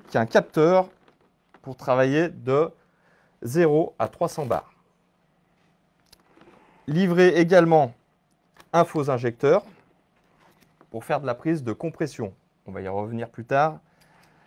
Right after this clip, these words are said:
Donc cet adaptateur universel muni de différentes brides et d'entretoises de tailles différentes vous permettront de substituer votre injecteur afin de prendre des compressions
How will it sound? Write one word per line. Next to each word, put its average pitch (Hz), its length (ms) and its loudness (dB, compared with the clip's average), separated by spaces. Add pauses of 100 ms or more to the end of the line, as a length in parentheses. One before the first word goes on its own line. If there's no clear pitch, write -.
(180)
Donc 113 140 -4
cet 170 200 -2
adaptateur 156 680 2
universel 147 680 -2 (200)
muni 135 280 -6
de 131 100 0
différentes 135 560 -2
brides 135 340 -6 (440)
et 120 120 2
d'entretoises 127 720 0 (800)
de 104 80 -8
tailles 117 220 -4
différentes 120 640 -6
vous 123 140 -12
permettront 135 560 -2
de 135 100 -8
substituer 135 760 -10 (300)
votre 135 300 -4
injecteur 131 600 -2 (640)
afin 147 260 -4
de 143 60 -8
prendre 143 220 -2
des 135 120 -2
compressions 160 600 -4